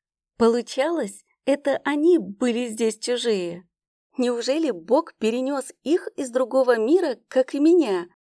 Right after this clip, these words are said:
и я помогаю злодеям? Странная картина начала складываться в голове, и мне стало тяжело дышать.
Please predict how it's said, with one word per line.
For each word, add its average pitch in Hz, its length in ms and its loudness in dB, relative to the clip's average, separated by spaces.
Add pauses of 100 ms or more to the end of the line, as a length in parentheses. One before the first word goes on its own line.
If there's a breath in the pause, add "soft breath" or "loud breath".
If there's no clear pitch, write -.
(200)
и 269 60 0
я 254 320 2
помогаю 277 640 0
злодеям? 202 800 -2 (420)
Странная 330 560 2
картина 330 540 0
начала 226 440 0
складываться 233 760 -2
в 220 40 -4
голове, 233 560 -2 (480)
и 269 100 -4
мне 240 300 2
стало 285 480 -4
тяжело 247 460 -2
дышать. 185 600 -6